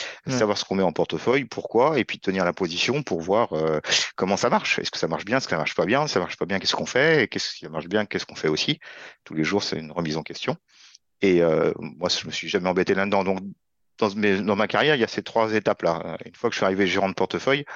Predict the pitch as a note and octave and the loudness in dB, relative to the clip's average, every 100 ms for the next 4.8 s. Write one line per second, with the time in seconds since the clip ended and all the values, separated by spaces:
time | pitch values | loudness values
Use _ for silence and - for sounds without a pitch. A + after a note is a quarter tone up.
0 | - - - - - F2 F#2 F2 G2+ F#2 | -12 -12 -14 -18 -10 -4 0 0 0 2
1 | G2+ G#2+ F#2 E2 G2+ F2 E2+ F2+ F2 F#2 | 2 4 2 2 0 0 2 2 0 -4
2 | F2 E2+ F2 B2 C#3+ E2+ F2 - F2 - | -2 2 4 2 0 -6 -12 -18 -20 -18
3 | D#2 A#2+ A2+ A2 D#2+ E2 F2 E2 - D#2+ | -6 -4 -2 -2 0 2 0 0 -4 -6
4 | E2 D2+ D#2+ D2+ D2 F2 E2 - | -8 -16 -16 -16 -16 -12 -4 -4